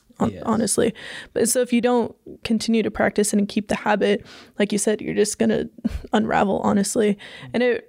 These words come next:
Speaker 1: when you were <laughs> talking about examples in the Bible, um, the first one that came to my mind was Paul when he was in prison, just, I mean, talk about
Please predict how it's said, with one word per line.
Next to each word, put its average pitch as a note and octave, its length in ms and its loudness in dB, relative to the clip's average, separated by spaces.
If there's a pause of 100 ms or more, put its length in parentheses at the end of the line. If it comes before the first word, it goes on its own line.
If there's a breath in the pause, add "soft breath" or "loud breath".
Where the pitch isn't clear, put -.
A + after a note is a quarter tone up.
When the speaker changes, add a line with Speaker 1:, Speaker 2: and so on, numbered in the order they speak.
(140)
Speaker 1:
when A#3 200 2
you A#3 80 4
were G#3 320 4 (160)
<laughs> - 180 -6
talking A3+ 280 0
about G#3 300 0
examples G3+ 520 0
in G3 260 2 (180)
the G3+ 80 2
Bible, G3+ 540 0 (100)
um, G#3+ 300 2 (360 soft breath)
the G#3+ 100 0
first A#3 200 0
one A#3 100 2
that - 260 -2
came G#3+ 200 0
to - 100 -4
my G#3 100 4
mind G3+ 240 2
was G3+ 140 0
Paul G#3 420 0
when G3+ 120 0
he G3 120 2
was G3 120 0
in G#3+ 120 -2
prison, G3+ 420 0 (520 loud breath)
just, - 440 0
I G#3+ 60 2
mean, A3 340 -2 (120)
talk A3 240 0
about - 340 0